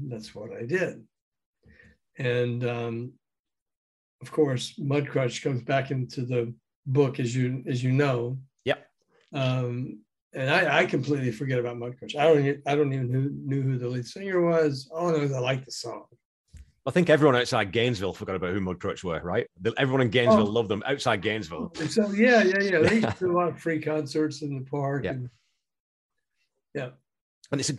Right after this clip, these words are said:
Speaker 2: I, that's the thing, I've heard that before. It's a, it's a, I think it's a great name for a band. You don't forget it.
Speaker 1: <laughs>
Speaker 2: It's a name that sticks in your brain 'cause it is weird, you know? <laughs>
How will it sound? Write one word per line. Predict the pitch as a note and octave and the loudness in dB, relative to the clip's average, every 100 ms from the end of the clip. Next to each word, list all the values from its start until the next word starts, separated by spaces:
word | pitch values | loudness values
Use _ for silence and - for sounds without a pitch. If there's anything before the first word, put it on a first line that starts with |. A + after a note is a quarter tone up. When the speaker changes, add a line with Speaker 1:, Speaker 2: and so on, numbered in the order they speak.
| - | -6
Speaker 2:
I, | G3+ G#3+ - - - | -6 -6 -8 -8 -4
that's | F#3+ | -2
the | |
thing, | - F3+ | 0 2
I've | A2+ | 6
heard | D3+ | 6
that | C#3 A#2 | 4 0
before. | G2+ A#2+ | -2 -2
It's | A2 | -2
a, | G#2 G2+ | -2 -6
it's | G#2+ - | -8 -8
a, | B2 - | -8 -6
I | |
think | F3+ G#3+ | -4 -2
it's | G3 | 0
a | |
great | F2+ - G2+ F#2+ - | -2 -2 0 0 0
name | G#2 F2 | -2 -4
for | - | -4
a | D#2+ | -6
band. | D2 C#2 - _ _ - | -8 -12 -18 _ _ 0
You | A#2 | 4
don't | F3 D#3+ | 4 4
forget | A2 D#3 | 4 6
it. | E2 - _ _ - | 6 0 _ _ -6
Speaker 1:
<laughs> | C3 - - - | -4 -4 -4 -4
Speaker 2:
It's | A#2 C3 | 0 4
a | |
name | C#3 F3 | 6 6
that | C3 | 4
sticks | - C#3 | 0 0
in | C3+ | 0
your | A2+ | 0
brain | C3 | 0
'cause | A#2 A2+ | 0 0
it | C3+ | 0
is | A#3 | 0
weird, | G#2 E2 E2 | -2 -4 -4
you | G2+ | -4
know? | A2 - - - - - | -4 -4 -10 -10 -18 -2
<laughs> | C#3+ - C3 | -2 0 -2